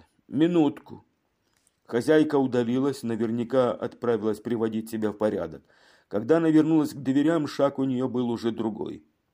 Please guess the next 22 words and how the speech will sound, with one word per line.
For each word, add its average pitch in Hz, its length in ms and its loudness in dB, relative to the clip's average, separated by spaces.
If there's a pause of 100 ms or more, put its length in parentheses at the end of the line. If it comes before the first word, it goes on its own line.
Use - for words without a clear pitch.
Госпожа 123 440 0
Кремье 147 380 0
сменила 131 480 -2
шлёпанцы 110 580 -6
на 107 140 -6
туфли. 135 460 -6 (340)
Она 131 300 0
неохотно 127 580 0
отперла 117 640 -2
и 123 120 -6
окинула 120 520 -2
мужчин 117 400 -4
острым 113 420 -4
взглядом 120 440 -4
маленьких 113 500 -2
глазок. 104 520 -6 (320)
«Входите. 120 720 -2 (460)
Я 117 100 0
тут 127 220 -6
занималась 131 640 -2
по 110 180 -4
дому». 95 380 -8